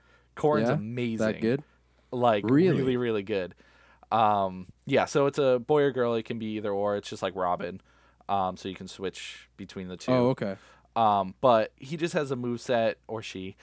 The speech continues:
Speaker 1: has a moveset that is so different from all the other Fire Emblem characters. It's just really neat to see
Speaker 2: Yeah.
Speaker 1: to see the difference. Like, they, they actually made a character that's
Speaker 2: That's
Speaker 1: different.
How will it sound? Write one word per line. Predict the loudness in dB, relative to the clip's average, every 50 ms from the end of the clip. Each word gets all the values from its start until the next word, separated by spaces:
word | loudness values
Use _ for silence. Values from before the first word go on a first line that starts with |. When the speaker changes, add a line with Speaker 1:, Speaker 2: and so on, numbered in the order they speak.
| -20 _ -8
Speaker 1:
has | -6 -4 -4 -4
a |
moveset | -4 -4 -4 -4 0 0 0 2 2
that | 2 0 0
is | -2 -4
so | -6 -4 -2 0 2 2 0
different | 0 -2 -2 -2 -4 -6 -8 -6 -6
from | -4 -4 -2 0
all | 2 2 2 2
the | 0 0
other | 0 0 2 2 2 2 0
Fire | 0 2 2 4 4 2 2
Emblem | 0 -2 -4 -6 -10 -8
characters. | -6 -6 -4 -4 -6 -6 -6 -6 -4 -6 -6 -8 -10 -16 _ -8
It's | -6 -6 -6
just | -6 -6 -4
really | -2 -2 -2 -2 -2
neat | -4 -6 -8 -10
to | -14 -14
see | -10 -8 -8 -6 -6 -8 -8 -12 -14 _ _
Speaker 2:
Yeah. | -4 -4 -2 -2 -4 -6 -10 _ _ _ -14
Speaker 1:
to | -12 -10
see | -8 -4 -4 -2 -2
the | -2 -4 -2
difference. | -2 -2 -4 -4 -6 -10 -10 -12 -12 -8 -4
Like, | -4 -4 -2 -2
they, | -4 -4
they | -2 0 0 2 2
actually | 2 0 0 -2 -4 -4
made | -2 -4 -4 -2
a |
character | -2 -2 -2 -2 0 0 2
that's | 2 2 2 0 -2
Speaker 2:
That's | -2 0
Speaker 1:
different. | 2 2 2 4 2 2 0